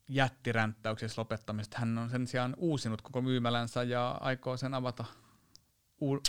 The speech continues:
entistä ehompana, siistimpänä ja nyt tavallaan se pelireissujen yksi kohokohta käydä morjesta Anheloa ja käydä ostaa siltä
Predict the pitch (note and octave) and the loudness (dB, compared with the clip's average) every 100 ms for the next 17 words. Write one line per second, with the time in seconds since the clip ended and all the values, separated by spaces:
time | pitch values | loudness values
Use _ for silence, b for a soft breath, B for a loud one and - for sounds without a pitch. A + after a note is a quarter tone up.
0 | - C#3+ C#3 C#3+ C#3 B2+ B2 A#2 A2+ A2 | 0 4 4 4 0 2 2 4 2 2
1 | B2+ A2 - A2 G#2+ G2+ G2+ F#2+ - - | 2 2 -2 -2 0 0 0 -2 -6 -14
2 | _ _ _ _ - A#2+ - - _ _ | _ _ _ _ -8 -8 -8 -20 _ _
3 | - A2+ A2 A2 G2+ - _ _ _ _ | 0 2 2 2 -2 -8 _ _ _ _
4 | - - - B2+ - - _ _ b b | -18 -4 4 4 4 -6 _ _ b b
5 | b b - C#3 C3+ A#2+ A#2 - A#2 C3 | b b 4 8 8 8 4 2 2 2
6 | B2 A#2 A#2 A2 G#2+ G2+ G#2 G#2 G#2+ G#2+ | -2 -4 -2 0 0 -2 -2 0 2 4
7 | A2 A2 G#2 G#2 G#2+ G#2 G2 F#2+ G2+ G2+ | 4 2 0 0 0 0 -2 -2 -2 -4
8 | G#2+ - G#2 G#2 G#2 - G#2+ - G2+ G2+ | -8 -6 -2 -2 -4 -8 -10 -6 -4 -4